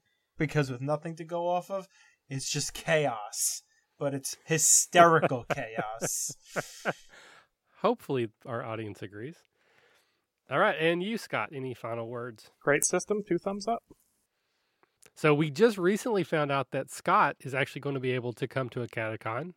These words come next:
Speaker 2: Matt is also gonna be able to come to a catacon. And Scott has not yet given me any events that he is going to run. So I'm just gonna go ahead and nominate you right now. Scott, you're running a G I Joe Wushu game at a catacon.
Speaker 3: <laughs> All right. All right. That'll happen.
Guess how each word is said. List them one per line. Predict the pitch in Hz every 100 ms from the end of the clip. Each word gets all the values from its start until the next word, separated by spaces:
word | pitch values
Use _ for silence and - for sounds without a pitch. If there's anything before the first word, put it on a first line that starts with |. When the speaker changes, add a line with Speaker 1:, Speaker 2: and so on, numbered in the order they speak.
| _
Speaker 2:
Matt | 120 123 143
is | 120
also | 151 131 139 139
gonna | 123 117
be |
able | 120 110
to |
come | 110 120
to | 107
a | 110
catacon. | - 110 104 113 135 165 - - - _
And | 147 151 147
Scott | - 202 220 160
has | 180 156
not | 208 196
yet | 196 180
given | 180 196 190
me | 185
any | 180 180
events | 160 135 208 226 -
that | - 123
he | 165
is | 160
going | 160 147
to | 151
run. | 139 208 185 131
So | 143
I'm | 147 214
just | 277 -
gonna | 175
go |
ahead | 170
and | 151
nominate | 156 175 180 185
you | 185
right | 190 190
now. | 214 208
Scott, | - 196 208
you're | 170 208
running | 220 208 196
a | 151
G | - 175
I | 180 196
Joe | 160 151 175
Wushu | 208 208 180
game | 120 117 131
at | 131
a | 156
catacon. | - - - - 508 - - - - - - -
Speaker 3:
<laughs> | _ -
All | 196
right. | 202 160 - _ _
All | 196 170
right. | 160 135 _ _
That'll | 147 147
happen. | 147 139 123